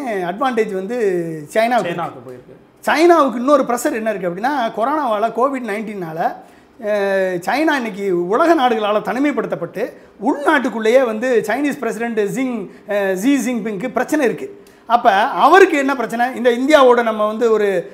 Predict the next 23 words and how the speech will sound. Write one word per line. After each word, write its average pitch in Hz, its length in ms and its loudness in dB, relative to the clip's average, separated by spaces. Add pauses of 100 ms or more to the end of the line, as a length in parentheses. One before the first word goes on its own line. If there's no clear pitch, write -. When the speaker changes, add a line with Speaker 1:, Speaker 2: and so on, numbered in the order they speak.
(100)
Speaker 1:
அவங்களை 226 260 0
என்ன 226 180 -2
நம்மளை 190 280 -4
சீண்டி 277 280 0
விட்டு, 202 260 -4 (540)
அஹ், 208 440 -2
அதுக்கப்புறம் 269 380 0
வந்து 262 160 -4
பேச்சுவார்த்தைக்கு 233 500 0
வருவான். 202 140 -4
இதான் 240 240 0
அவனுடைய 214 300 -2
பழக்க 214 280 -4
வழக்கம். 180 240 -4
கடந்த 185 300 -4
ஆயிரத்தி 208 320 -2
தொள்ளாயிரத்தி 208 120 -4
அறுபத்தி 220 240 -4
ரெண்டுல 233 180 -6
இதான் 226 180 0
அவனுடைய 202 220 -6
பழக்க 175 220 -6
வழக்கம். 156 280 -12